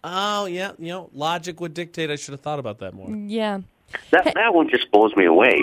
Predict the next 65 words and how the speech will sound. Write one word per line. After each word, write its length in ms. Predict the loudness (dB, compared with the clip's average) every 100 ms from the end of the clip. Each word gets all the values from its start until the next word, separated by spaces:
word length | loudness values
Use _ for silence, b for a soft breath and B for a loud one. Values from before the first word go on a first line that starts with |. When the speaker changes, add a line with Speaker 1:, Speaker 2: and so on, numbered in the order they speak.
| 2
Speaker 2:
I 180 | 2
know. 240 | 4 4 2
Speaker 3:
Like, 240 | 0 -2 2
how, 200 | 4 4 2
how 140 | 2 4
could 240 | 4 2
you 100 | 0
do 260 | 0 2 6
that 180 | 6 6
to 80 | 2 2
somebody? 500 | 2 4 6 4 2 0
Speaker 2:
I 200 | 0 0
know. 260 | 2 2
I 160 | 2 0
have 260 | 2 2 2
no 220 | 2 2
idea. 560 | 2 0 0 0 0 -4 b b
Hang 140 | 2
on 80 | 2
the 60 | 2
line 220 | 2 0
for 100 | -2
just 180 | -4 -2
a 40 |
second, 320 | -2 0 0
Vern, 200 | 0 0
and 80 | 0
we'll 80 | 0
grab 180 | 0 0
some 100 | -2
information 380 | -2 -2 -2 -2
from 140 | -2 -2
you, 80 |
okay? 320 | -2 0 -2 -4 -12 -20 _ _ _ -2
Speaker 1:
The 80 | -2
trailer 680 | 0 0 2 2 0 0 -6 -10
for 180 | -2
that 220 | 2 2 4
high 200 | 4 2
school 300 | 2 0 0
play 640 | 2 4 4 4 0 -2 _ _ _ _ _ 0
that 180 | 2
they, 200 | 4 4
uh, 60 | 2
did 220 | 2 -2 0
Alien 380 | -2 0 -2 -4
as 120 | -6
their 100 | -6
spring 260 | -2 -4 0
play 180 | 0 0
is 80 |
on 120 | 2 0
our 60 | 0
Twitter 220 | 0 2
right 140 | 0
now, 100 | 0
Utah's 460 | -2 -4 0 0 0
V 240 | -2 0
F 160 | 0 0
X, 180 | -2 0
and 80 | 0
it 120 | 2
has 180 | 0 0
gone 320 | 2 2 2
viral. 440 | -2 -2 -6 -14